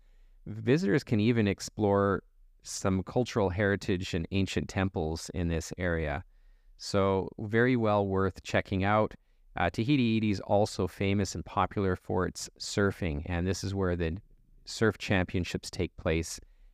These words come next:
and the twenty twenty-four Surf Olympics will be held here.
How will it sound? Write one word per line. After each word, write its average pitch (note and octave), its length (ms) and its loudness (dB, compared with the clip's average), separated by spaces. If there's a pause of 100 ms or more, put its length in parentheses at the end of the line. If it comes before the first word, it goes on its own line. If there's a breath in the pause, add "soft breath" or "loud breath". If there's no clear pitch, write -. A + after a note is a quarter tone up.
(160)
and E2+ 320 0
the E2+ 40 -2
twenty F#2 360 0
twenty-four F2 720 0
Surf - 560 -4 (260)
Olympics F2 540 -2
will E2 140 -2
be D#2 220 0
held D#2 320 -2
here. B1 260 -6